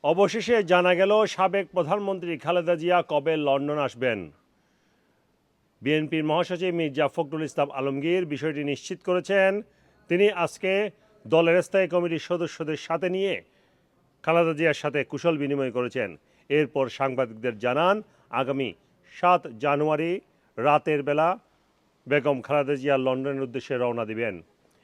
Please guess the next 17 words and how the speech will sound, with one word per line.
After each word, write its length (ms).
একটি 480
বিশেষায়িত 580
বিমানে 400
করে 200
তিনি 200
লন্ডন 340
আসবেন। 500
যে 180
বিমানটি 680
পাঠিয়েছেন 600
কাতারের 460
আমির 480
তামিম 400
বিন 300
হামিদ 400
আল 200
থানি, 420